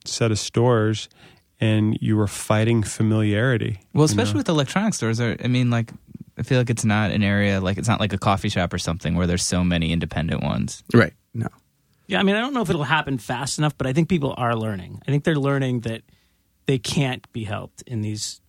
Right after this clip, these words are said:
Speaker 4: big stores,
Speaker 1: It's
Speaker 4: you
Speaker 1: like
Speaker 4: know?
Speaker 1: the
Speaker 4: Like,
Speaker 1: auto
Speaker 4: but, and, and so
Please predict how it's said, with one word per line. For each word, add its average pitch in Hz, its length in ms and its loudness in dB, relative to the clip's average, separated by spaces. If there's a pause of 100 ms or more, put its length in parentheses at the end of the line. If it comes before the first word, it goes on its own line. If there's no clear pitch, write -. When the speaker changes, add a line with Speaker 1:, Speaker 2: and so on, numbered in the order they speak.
(120)
Speaker 4:
big 101 160 -10
stores, - 680 -12
Speaker 1:
It's 165 200 2
Speaker 4:
you 208 60 4
Speaker 1:
like 190 80 2
Speaker 4:
know? - 40 -6 (120)
Speaker 1:
the - 100 0
Speaker 4:
Like, - 180 2
Speaker 1:
auto 254 120 4
Speaker 4:
but, - 220 -4
and, 143 200 0
and 139 180 0
so 135 360 -2